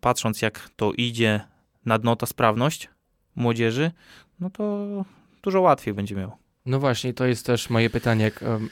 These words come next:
Speaker 2: masz, powiedzmy, piętnastolatka, czternastolatka z K Śniadowo, nie wiem, z Ruchu Wysokiego, z L K S-u i widzisz, że przychodzi taki chłopak, który teoretycznie uprawia dużo sportu, on nie potrafi zrobić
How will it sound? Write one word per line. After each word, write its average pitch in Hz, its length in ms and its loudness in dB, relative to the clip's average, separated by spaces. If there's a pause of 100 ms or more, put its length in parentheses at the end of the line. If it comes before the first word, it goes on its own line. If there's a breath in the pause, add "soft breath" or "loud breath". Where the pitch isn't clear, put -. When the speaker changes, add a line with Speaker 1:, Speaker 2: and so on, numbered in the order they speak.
(180)
Speaker 2:
masz, 143 200 -2
powiedzmy, 135 440 0
piętnastolatka, 139 800 -2
czternastolatka 123 1000 -2 (500 loud breath)
z - 180 -16
K 156 180 2
Śniadowo, 131 540 0
nie 107 160 2
wiem, 104 160 0
z 107 80 -8
Ruchu 135 320 -2 (180)
Wysokiego, 113 720 0
z 107 80 -2
L 113 120 2
K 117 140 0
S-u 110 460 0
i 120 80 -6
widzisz, 123 480 -4 (500 soft breath)
że 113 100 -6
przychodzi 120 380 0
taki 113 240 -6
chłopak, 117 420 0
który 117 260 -2
teoretycznie 117 680 0
uprawia 113 340 0
dużo 110 220 -2
sportu, 113 500 -2
on 113 160 0
nie 113 100 2
potrafi 117 400 -4
zrobić 113 440 -4